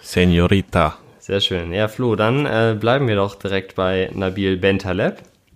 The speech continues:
Speaker 2: Dem wurde nämlich als, äh, Anlass zu einer seiner insgesamt fünf Suspendierungen bei Schalke,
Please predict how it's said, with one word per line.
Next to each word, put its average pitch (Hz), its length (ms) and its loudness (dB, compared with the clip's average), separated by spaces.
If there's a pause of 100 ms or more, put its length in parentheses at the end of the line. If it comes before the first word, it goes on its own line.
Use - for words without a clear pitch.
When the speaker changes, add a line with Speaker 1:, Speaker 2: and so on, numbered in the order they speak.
(800)
Speaker 2:
Dem 107 220 2
wurde 127 240 4
nämlich 135 420 2
als, 101 380 -2
äh, 98 360 2 (640)
Anlass 107 600 -2
zu 104 360 -2
einer 120 420 0
seiner 110 260 0
insgesamt 104 480 -2
fünf 165 400 2
Suspendierungen 120 760 0
bei 165 140 0
Schalke, 170 500 -2